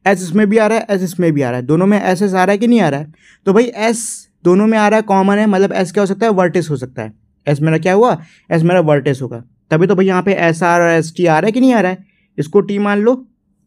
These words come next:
इसको आर मान लो, ख़त्म कहानी। ये बन गया आपका एंगल टी एस आर या फिर, अ, ऐसा एंगल जिसकी आर्म है एस टी और एस स्टार। ठीक है, ठीक है, चलो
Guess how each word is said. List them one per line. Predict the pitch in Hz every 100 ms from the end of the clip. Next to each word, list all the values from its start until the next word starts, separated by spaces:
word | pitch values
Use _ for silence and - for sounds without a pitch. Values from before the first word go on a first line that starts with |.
| -
इसको | 196 247
आर | 165 127
मान | 127 131
लो, | 135 165 - _ _ _ _ _ _ _
ख़त्म | 180 165 147
कहानी। | 131 120 113 117 - -
ये | 165
बन | 151 131
गया | 120
आपका | 120 160 202 - _ _ _ _ 156
एंगल | 151 139 135 127 131
टी | 185 208 226 220 -
एस | 151 135 - _ 143
आर | 180 214 240 240 - _ _ -
या | 147
फिर, | 135 156
अ, | 143 - 139 139 135 135 147 - 139
ऐसा | 135 160
एंगल | 156 185
जिसकी | 165 151 156
आर्म | 139 135
है | 139 143
एस | 135
टी | -
और | 185
एस | 127
स्टार। | - - - _ _ _ -
ठीक | 185
है, | 277 - _ _ _ _ _ _ _ _ _ _ _ _ -
ठीक | 160
है, | 180 254 294 160 - _ _ _ _ _ _ -
चलो | 165 -